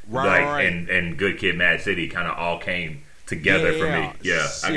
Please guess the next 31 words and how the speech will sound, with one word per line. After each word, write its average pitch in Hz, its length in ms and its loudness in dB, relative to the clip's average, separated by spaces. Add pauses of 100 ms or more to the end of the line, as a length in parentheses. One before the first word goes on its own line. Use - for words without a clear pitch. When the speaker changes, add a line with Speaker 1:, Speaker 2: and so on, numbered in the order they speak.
(100)
Speaker 2:
got - 100 -4
you. 82 60 -6
Speaker 1:
so, 160 300 -4
yeah, 151 180 -2 (180)
it, 139 140 -8
there 147 100 -2
was 139 160 -6
so 165 420 -4
much 147 420 -6
just 135 300 -6
in 135 100 -10
that 127 180 -6
fucking, 131 420 -8
like, 117 320 -6 (400)
three-year 151 560 -4
span, 139 480 -6
you 120 100 -6
know 120 60 -4
Speaker 2:
For 117 80 0
Speaker 1:
what - 60 -4
I'm 113 60 -6
Speaker 2:
sure. 85 240 0
Speaker 1:
saying? 117 160 -6 (520)
Um, 127 680 -2 (680)
but 175 140 -2
yeah, 190 240 -2
so 170 240 -4
I, 151 400 -6
so 156 240 -2
I, 143 220 -4 (120)
I 165 140 -6